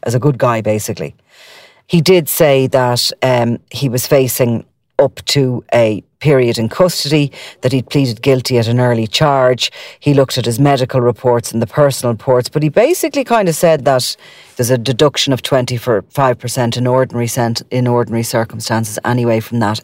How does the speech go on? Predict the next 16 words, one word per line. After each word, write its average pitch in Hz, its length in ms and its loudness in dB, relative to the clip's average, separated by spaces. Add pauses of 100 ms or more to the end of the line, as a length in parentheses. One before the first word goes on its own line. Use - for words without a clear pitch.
eight-year 113 440 -4
headline. 165 520 0 (360)
So - 120 -10
that 151 200 0
brings 139 200 0
it 127 80 -6
down 123 200 -2
to - 80 -8
six - 340 -4
years. 135 460 2 (440)
And 139 560 0
there - 140 -2
was 156 80 2
an 156 100 4
additional 190 540 2
factor 139 640 0